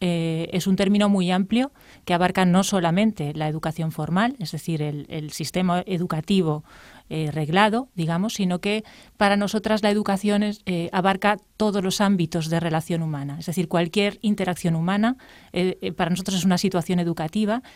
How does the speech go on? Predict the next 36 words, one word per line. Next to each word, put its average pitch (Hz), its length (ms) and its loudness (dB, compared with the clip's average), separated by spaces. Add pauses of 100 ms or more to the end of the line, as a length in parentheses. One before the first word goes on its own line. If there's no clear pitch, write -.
y 208 120 0
tiene 196 260 2
interés 170 360 -2
por 143 200 -10
eso. 139 280 -10 (720)
Eh, 170 460 -2
esto 214 200 2
en 247 60 6
cuanto 220 240 2
a - 20 2
la 170 60 2
educación. 165 480 -2
Y 190 100 0
en 190 80 4
cuanto 180 300 4
a 175 60 4
lo 180 140 4
intercultural, 180 840 2 (540)
mm, 175 320 -2
¿qué 202 260 2
es 208 140 0
lo 196 280 2
diferente 202 680 0
en 170 100 2
nuestro 175 260 -2
enfoque? 170 500 -4 (460)
Bueno, 156 200 -2
pues - 220 -6
en 147 100 -2
primer 165 320 0
lugar 196 320 4
que 180 220 -2
no 196 240 6
entendemos 185 580 2
lo 175 100 0
intercultural 170 920 0